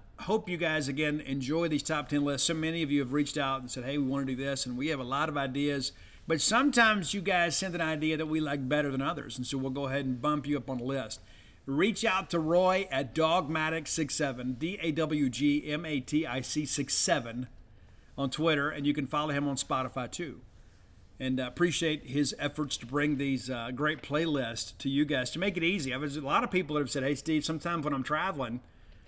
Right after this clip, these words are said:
I'm looking to listen to something different. You know, maybe I've, I'm caught up on, on my podcast, or, you know, they're playing the same things on the radio, and so I pop these, uh, Spotify lists on that Roy puts together." It means an awful lot, and I love sharing the gift of music with all of you.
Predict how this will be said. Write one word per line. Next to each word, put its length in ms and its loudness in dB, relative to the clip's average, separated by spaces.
I'm 100 0
looking 320 2
to 60 -2
listen 260 2
to 0 -
something 280 0
different. 400 -2
You 60 -6
know, 40 -4
maybe 220 0
I've, 180 -2
I'm 120 -2
caught 260 2
up 120 2
on, 100 2
on 60 2
my 100 -2
podcast, 960 0
or, 160 -4
you 60 -8
know, 80 -4
they're 100 -4
playing 280 2
the 60 2
same 280 4
things 240 2
on 100 0
the 60 -2
radio, 560 0
and 120 -4
so 160 -2
I 120 -2
pop 320 -4
these, 260 -2
uh, 160 -4
Spotify 560 0
lists 260 -2
on 100 -2
that 80 -6
Roy 160 -2
puts 260 -4
together." 340 -4
It 60 -12
means 280 -2
an 60 2
awful 300 2
lot, 400 -2
and 100 -4
I 60 -2
love 280 2
sharing 300 0
the 80 0
gift 260 -4
of 120 -6
music 260 -2
with 120 -2
all 120 0
of 100 -2
you. 280 0